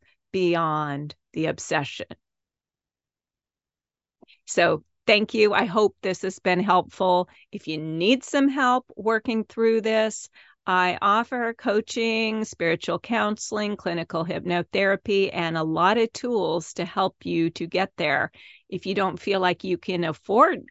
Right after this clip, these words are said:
counseling right now, there are alternatives. I've got a website called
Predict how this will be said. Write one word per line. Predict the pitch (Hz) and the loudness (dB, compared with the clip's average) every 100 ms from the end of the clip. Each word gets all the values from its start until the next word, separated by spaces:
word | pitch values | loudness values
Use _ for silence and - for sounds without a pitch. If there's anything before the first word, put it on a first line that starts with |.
| - | -10
counseling | - 175 160 - 180 170 160 160 - - _ | 0 2 0 -2 -4 -2 -2 -6 -10 -20 _
right | 185 185 - | 0 0 0
now, | 175 160 160 185 302 _ _ _ _ | -2 -2 2 2 2 _ _ _ _
there | - 190 214 196 | -14 0 2 4
are | 185 185 | 4 4
alternatives. | 180 185 226 208 202 - 220 233 240 - | 2 0 -2 -4 -4 -2 -2 -2 -4 -4
I've | 196 185 - | -2 -2 0
got | 185 185 185 - - | 4 4 4 0 -4
a | 180 180 180 175 165 170 160 _ _ - | 0 2 2 0 0 -4 -8 _ _ -12
website | 175 196 196 196 - 202 - | -2 0 0 -2 0 0 -2
called | - 196 180 | -2 -2 -2